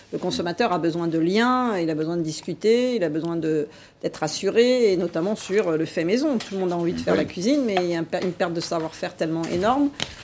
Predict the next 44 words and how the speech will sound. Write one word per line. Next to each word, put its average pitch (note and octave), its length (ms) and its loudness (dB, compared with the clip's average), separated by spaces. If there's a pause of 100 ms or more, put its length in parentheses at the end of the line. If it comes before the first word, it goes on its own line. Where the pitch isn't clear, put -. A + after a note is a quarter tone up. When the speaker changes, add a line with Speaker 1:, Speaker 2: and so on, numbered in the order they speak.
(100)
Speaker 1:
que E3+ 80 -4
ces, D#3 640 0
que F3 80 -4
ces F#3+ 120 -2
rayons-là F#3 400 4
vont, G#3 400 0
euh, D#3+ 100 6
permettre F3+ 520 -4
de, D#3+ 300 0
de D#3+ 100 0
remonter, F3 560 -2
euh, B2 380 -2
en E3+ 100 -2
valeur. F#3 400 4
Speaker 2:
Mm. G2+ 80 -2 (480)
Speaker 1:
Euh, A#2 220 -4
notamment E3+ 400 0
les F#3 100 2
plus E3+ 200 -4
Speaker 2:
Alors, D#3+ 160 6
Speaker 1:
âgés A3 180 8
vont F3+ 160 0
aller E3+ 100 2
vers D#3+ 140 -2
ces G3 140 -4
rayons. B3 420 0
Euh, C#3 320 -8
il - 80 -10
y - 20 -4
a, - 40 -2
Speaker 2:
je, - 140 -2
Speaker 1:
il - 20 -2
y - 20 -10
a, - 80 -12
Speaker 2:
je A2+ 100 0
vous C#3+ 120 6
Speaker 1:
il - 20 4
y D#3+ 40 10
a D3+ 40 10
Speaker 2:
interromps C#3 300 8
une C3 80 8
Speaker 1:
remontée - 140 2
en A#2 60 4
gamme. C#3 220 8